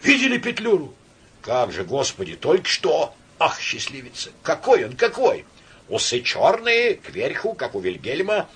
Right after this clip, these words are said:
и в шлеме». «Да вот он, вот он, смотрите! Смотрите, Марья Федоровна, глядите, глядите, едет!»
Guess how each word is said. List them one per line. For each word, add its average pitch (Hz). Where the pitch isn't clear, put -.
и 170
в 170
шлеме». 131
«Да 247
вот 285
он, 214
вот 285
он, 185
смотрите! 285
Смотрите, 277
Марья 262
Федоровна, 185
глядите, 254
глядите, 277
едет!» 294